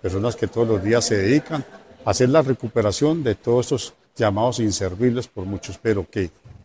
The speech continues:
en el campo de la bioeconomía o de la economía circular que hoy funciona, es bastante importante el reciclable, el reciclaje y el uso de todos estos elementos.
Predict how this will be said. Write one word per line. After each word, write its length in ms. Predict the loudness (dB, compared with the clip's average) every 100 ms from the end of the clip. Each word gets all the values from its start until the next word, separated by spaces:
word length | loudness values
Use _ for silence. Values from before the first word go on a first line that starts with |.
| _ -4
en 80 |
el 120 | -4 -2
campo 460 | 0 0 -2 -2
de 80 | -2
la 140 | 0
bioeconomía 840 | -2 -2 -4 -8 -4 4 6 6 0
o 40 |
de 80 | -6
la 60 |
economía 380 | -10 -10 -4 -2
circular 540 | -2 -6 -8 -6 -6 -4
que 120 | -4
hoy 80 | -4
funciona, 540 | -4 -4 -4 -4 -8 -14 _
es 260 | -10 -4 -2
bastante 400 | -2 -4 -6 -6
importante 680 | -8 -8 -8 -8 -8 -12 -14 _ _
el 100 | -6 -4
reciclable, 880 | -2 -4 -6 -2 -2 -2 -6 -6 -8 -14
el 180 | -12 -8
reciclaje 760 | -8 -8 -10 -12 -2 -2 0 -2
y 100 | -2
el 140 | -2
uso 200 | -4 -4
de 100 | -4
todos 200 | -4 -8
estos 160 | -8 -10
elementos. 560 | -10 -10 -14 -16 -20